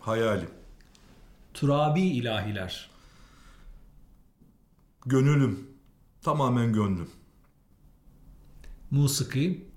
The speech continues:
Speaker 1: Zevkim.
Speaker 2: Aşk.
Speaker 1: Allah bunun içine bizi düşürdü.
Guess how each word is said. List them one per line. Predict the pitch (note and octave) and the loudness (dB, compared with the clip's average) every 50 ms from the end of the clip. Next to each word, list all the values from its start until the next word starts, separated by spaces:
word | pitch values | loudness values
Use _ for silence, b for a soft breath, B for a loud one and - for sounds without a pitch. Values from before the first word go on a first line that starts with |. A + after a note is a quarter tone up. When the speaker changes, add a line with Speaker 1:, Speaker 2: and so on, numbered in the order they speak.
| b b b b b b b b b b b b b b b b b b b - - - - - - - - - - - - - - - - - - - - - - - - - - - - - - - - - - _ _ - - - - - - - - | b b b b b b b b b b b b b b b b b b b -20 -20 -20 -20 -20 -20 -20 -20 -20 -20 -20 -20 -20 -20 -20 -20 -20 -20 -20 -20 -20 -20 -20 -20 -20 -20 -20 -20 -20 -20 -20 -20 -20 -20 _ _ -20 -20 -20 -20 -20 -20 -18 -12
Speaker 1:
Zevkim. | A2+ G2 - - C3 C3 C3+ C3+ - - E3 C3+ G2+ - - - - - - - - - - _ - - _ _ - - - - - - - - - - - - - - - - | -8 -6 0 2 2 2 2 0 -2 -4 -4 -4 -4 -6 -12 -20 -20 -20 -20 -20 -20 -20 -20 _ -20 -20 _ _ -20 -20 -20 -20 -20 -20 -20 -20 -20 -20 -20 -20 -20 -14 -2 0
Speaker 2:
Aşk. | F3+ F3 - - - - - - - - - _ _ - - - - - - - b b b b b b b b b b b b b b _ _ _ _ _ - - - _ _ _ - | 2 2 2 0 -2 -4 -6 -14 -20 -20 -20 _ _ -20 -20 -20 -20 -20 -20 -20 b b b b b b b b b b b b b b _ _ _ _ _ -20 -20 -20 _ _ _ -2
Speaker 1:
Allah | - C3 C#3 D3+ D3+ D3+ C3+ - - - - - - - - - _ - _ _ _ _ _ - - - _ _ _ _ A#2+ | 0 2 2 4 2 2 0 -2 -6 -16 -20 -20 -20 -20 -20 -20 _ -20 _ _ _ _ _ -20 -20 -20 _ _ _ _ -6
bunun | A#2+ C#3 D#3 D#3+ | -2 0 0 0
içine | D3+ - - C#3 C3+ C3 A#2+ | 0 -2 -2 -2 -2 0 -2
bizi | A#2 A2 B2 A#2+ A2 | -2 -2 -4 -4 -4
düşürdü. | A2 G#2+ - - C3+ B2 A#2+ A#2 C#3 C#3+ F3 | -4 -6 -4 -4 -2 -2 -2 -2 -4 -6 -6